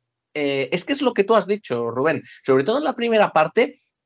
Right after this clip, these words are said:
eh, sí, no hubo goles, la verdad, y si lo analizas, eh, con lupa es lo que tú decías, en realidad las ocasiones fueron más de fogonazos, pero, en,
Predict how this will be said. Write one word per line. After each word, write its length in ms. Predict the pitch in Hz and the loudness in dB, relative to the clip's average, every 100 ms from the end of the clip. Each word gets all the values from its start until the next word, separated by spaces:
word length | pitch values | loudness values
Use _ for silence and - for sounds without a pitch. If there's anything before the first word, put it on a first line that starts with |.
| _ _ _ _ _ _ | _ _ _ _ _ _
eh, 400 | - 143 139 135 - | 0 2 2 0 -2
sí, 280 | 269 294 294 | -4 -4 -2
no 140 | 185 | 0
hubo 180 | 214 147 | 2 0
goles, 320 | 220 339 - | 0 -2 -4
la 100 | 170 | -4
verdad, 300 | 120 123 220 | -6 0 2
y 80 | 262 | 2
si 140 | - 127 | -2 -8
lo 80 | |
analizas, 1000 | 120 120 120 156 170 - 151 151 - - | -6 -4 -2 -2 -2 2 4 4 0 -6
eh, 120 | - - | -8 -6
con 200 | 131 120 | -4 -2
lupa 680 | 135 160 - 139 135 131 127 | 2 2 2 2 4 2 0
es 120 | 120 | -4
lo 100 | 123 | -8
que 100 | 117 | -6
tú 120 | 123 | -8
decías, 480 | 101 107 170 160 - | -8 -8 -2 -2 -2
en 80 | 107 | -8
realidad 360 | 110 98 120 | -10 -6 -4
las 160 | 117 110 | -4 -6
ocasiones 480 | 117 110 120 113 107 | -8 -8 -8 -8 -8
fueron 260 | 113 107 101 - | -8 -8 -10 -6
más 300 | 110 104 - | -4 -4 -6
de 120 | - | -12
fogonazos, 680 | - 92 92 131 156 139 135 | -8 -6 -2 -2 -2 -4 -2
pero, 260 | 135 123 123 - - - _ _ | 0 0 -2 -12 -20 -20 _ _
en, 220 | 185 185 | 2 2